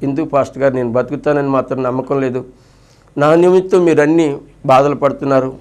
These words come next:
వచ్చిన స్పెంట్ ఒకళ్ళు ఇద్దరు సంగతులు ఉంటే వాళ్ళు కూడా నిన్ను కూడా నన్ను కూడా అనుమానిస్తున్నారు, అవమానిస్తున్నారు.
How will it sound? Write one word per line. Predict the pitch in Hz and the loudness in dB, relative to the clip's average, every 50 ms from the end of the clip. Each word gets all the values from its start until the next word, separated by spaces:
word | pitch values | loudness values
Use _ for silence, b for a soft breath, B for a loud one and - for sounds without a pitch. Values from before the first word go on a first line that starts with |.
| - | -8
వచ్చిన | 139 135 131 - 156 151 | -8 -8 -6 -4 -4 -4
స్పెంట్ | 135 135 - 143 135 135 | -4 -4 -4 -4 -4 -2
ఒకళ్ళు | 131 135 127 - 151 151 151 | 0 -2 -2 0 0 -2 -2
ఇద్దరు | 139 127 143 143 | -2 -4 -6 -6
సంగతులు | 139 - 135 135 139 139 135 135 - 139 135 | -4 -2 -2 -2 -2 -2 -4 -4 -4 -6 -4
ఉంటే | 135 131 | -4 -4
వాళ్ళు | 131 123 127 123 135 151 165 | -2 2 2 4 4 4 2
కూడా | 156 170 170 160 170 156 147 - - b b b b b b b b b b | 2 4 4 4 4 2 0 -4 -12 b b b b b b b b b b
నిన్ను | 170 165 170 185 185 | 0 2 2 2 2
కూడా | 175 185 190 185 185 | 4 4 6 6 6
నన్ను | 175 160 147 147 151 | 6 4 4 2 2
కూడా | 147 151 165 147 143 | 2 2 2 2 2
అనుమానిస్తున్నారు, | 139 143 143 147 147 147 143 139 - - 147 147 143 143 | 2 2 0 0 0 0 -2 -6 -6 -4 -2 0 2 4
అవమానిస్తున్నారు. | 139 127 127 127 135 135 135 131 123 131 - 139 131 127 123 127 123 | 4 2 2 2 2 2 0 0 -4 -6 -4 0 2 2 2 0 -2